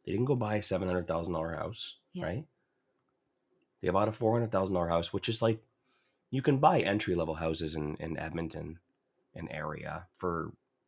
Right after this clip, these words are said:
Speaker 1: three something. But, I mean, they're a little bit older, they're dated, they need a new furnace kind of thing. You can buy them in decent neighborhoods in, in the three hundreds, the low three hundreds.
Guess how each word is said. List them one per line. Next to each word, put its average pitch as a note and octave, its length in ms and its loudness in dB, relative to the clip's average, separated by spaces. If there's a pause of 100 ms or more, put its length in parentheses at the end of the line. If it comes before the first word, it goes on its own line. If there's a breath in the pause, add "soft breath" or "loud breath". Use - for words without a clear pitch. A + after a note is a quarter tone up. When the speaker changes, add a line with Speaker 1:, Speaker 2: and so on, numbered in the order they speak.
(220)
Speaker 1:
three E2 500 -4
something. C#2+ 500 -6
But, D#2+ 120 -4
I E2+ 40 -2
mean, E2+ 160 0
they're E2+ 120 2
a E2+ 40 2
little F2+ 180 4
bit F2+ 120 2
older, D#2 320 2
they're D2 140 -2
dated, D2 480 -4
they C#2+ 140 -8
need C#2+ 180 -6
a D2 40 -6
new D2+ 140 -4
furnace - 360 -8
kind - 140 -10
of - 60 -14
thing. - 200 -10 (420 soft breath)
You G#2 100 -2
can G2 120 2
buy E2 180 8
them E2+ 140 4
in D#2+ 100 0
decent D2+ 320 -4
neighborhoods C#2 520 -6
in, E2+ 140 -2
in E2 220 0
the D#2+ 80 0
three D#2+ 240 -4
hundreds, - 420 -10
the D#2+ 100 -8
low D#2 200 0
three - 160 -12
hundreds. - 380 -16